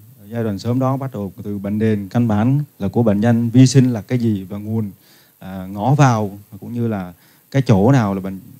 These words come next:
ổ nhiễm khuẩn có thể có hay là không. Và việc cho kháng sinh ban đầu tiên là kháng sinh là phổ rộng.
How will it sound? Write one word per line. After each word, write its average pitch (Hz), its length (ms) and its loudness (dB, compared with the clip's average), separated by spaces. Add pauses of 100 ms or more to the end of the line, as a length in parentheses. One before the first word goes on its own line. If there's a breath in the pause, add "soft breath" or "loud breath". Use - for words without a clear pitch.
(280)
ổ 107 120 -4
nhiễm 123 240 4
khuẩn 113 260 0
có 127 120 -4
thể 113 160 -2
có 123 340 2
hay 117 100 2
là 95 80 0
không. 110 280 2 (280)
Và 101 80 -2
việc 92 240 -2
cho 120 140 0
kháng 143 160 -2
sinh 123 220 2
ban 123 140 0
đầu 113 140 2
tiên 127 280 6 (300)
là 95 120 -12
kháng 113 160 -12
sinh 113 180 -2
là 98 100 -8
phổ 110 200 0
rộng. 98 220 0